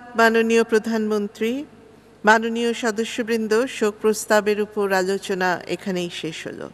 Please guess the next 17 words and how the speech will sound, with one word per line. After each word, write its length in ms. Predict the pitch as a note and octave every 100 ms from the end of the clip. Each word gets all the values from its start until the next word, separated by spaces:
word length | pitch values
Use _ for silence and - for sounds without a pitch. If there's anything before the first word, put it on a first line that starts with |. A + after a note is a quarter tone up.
| - - - - - - - - - - _ _ _ _ _ _ _ -
মাননীয় 420 | G#3+ A3+ A#3 B3
সদস্যবৃন্দ, 800 | B3+ A#3 A#3 - B3 A#3 A3+ G#3 A3 C#4+ G#3
আমি 140 | A3 A3
এখন 280 | A3 A#3
শোক 280 | A3 A#3 A3 A3
প্রস্তাব 420 | A3 - G#3+ G3+ G#3
সংশোধন 760 | - G#3 G#3 - A#3 A#3 A3+
সহ 500 | G#3+ G#3 F#3+ F#3 G3
সর্বসম্মতিক্রমে 1400 | A#3 - G3 G3 G#3+ - G#3 G#3+ G#3+ A3+ G#3+ G#3+ G3+ G3
গ্রহণ 320 | F3+ G3+ G#3+
করার 380 | G3+ G3 G3 F#3
জন্য 440 | F3+ F#3+ F3 F3 G3 - - -
এই 120 | F#3
মহান 400 | F#3 G3+ G#3 G3 G3 G3+
সংসদকে 720 | F#3 F3+ G3+ F#3+ - E3+ D#3 -
অনুরোধ 440 | F3 F3 E3+ E3+ D#3+ -
জানাচ্ছি। 560 | A#2+ F#2+ - - -